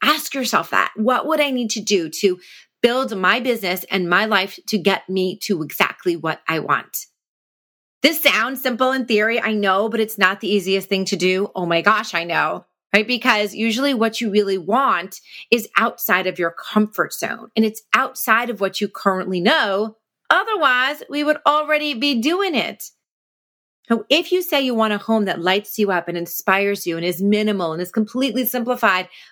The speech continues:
but you are surrounded by clutter and generations of stuff,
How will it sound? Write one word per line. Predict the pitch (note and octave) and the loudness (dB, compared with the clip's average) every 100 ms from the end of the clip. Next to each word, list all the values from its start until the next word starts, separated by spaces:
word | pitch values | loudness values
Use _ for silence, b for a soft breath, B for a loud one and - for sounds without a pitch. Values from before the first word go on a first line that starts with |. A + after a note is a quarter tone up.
| B | B
but | C4 A3 G3+ - b b | 2 2 -2 -16 b b
you | G#3 C4+ C#4 | 2 2 2
are | C4+ | 0
surrounded | C4+ - A#3+ G#3+ G#3 B3 D4+ D#4+ C4+ A3 F3+ F3+ | -4 -2 -2 0 0 2 2 0 0 0 0 -2
by | F#3+ - - | -4 -6 0
clutter | A3 A3+ G#3 | 2 2 0
and | - G3 F#3 | 0 -2 -2
generations | - B3+ C#4 D#4 B3+ A#3+ B3 - G#3 F#3 | 0 2 2 2 2 0 0 0 -2 0
of | F#3 D#3+ | -2 -2
stuff, | - - - D#4 B3 D3 - | -8 -6 2 2 2 -2 -6